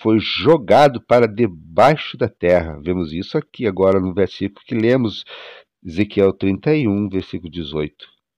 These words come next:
E ele foi, nos diz o versículo, foi jogado para baixo da terra para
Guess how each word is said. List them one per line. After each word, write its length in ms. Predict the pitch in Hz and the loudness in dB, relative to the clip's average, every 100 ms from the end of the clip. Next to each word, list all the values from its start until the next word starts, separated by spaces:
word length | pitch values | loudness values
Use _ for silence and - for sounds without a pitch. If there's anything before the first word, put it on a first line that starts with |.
| _ _ - - - _ _ | _ _ -20 -20 -20 _ _
E 300 | 92 92 95 | -4 0 0
ele 120 | 90 | 0
foi, 420 | 90 - 92 87 82 - _ | -2 0 0 0 -6 -18 _
nos 200 | 98 90 | -8 -8
diz 480 | 78 90 90 - - | -6 -4 -4 -6 -14
o 100 | - | -10
versículo, 580 | 87 101 - 185 226 113 - | -2 -2 0 -4 -4 -8 -2
foi 260 | 104 101 | 2 2
jogado 640 | 92 92 - 190 165 107 98 | -2 -4 0 0 4 4 4
para 200 | - 104 | 2 2
baixo 480 | 90 92 98 98 - | 2 4 4 4 2
da 100 | 110 | -2
terra 640 | - _ 120 135 110 90 - | -2 _ 4 6 4 -2 -6
para 380 | - 110 107 90 | 2 4 4 2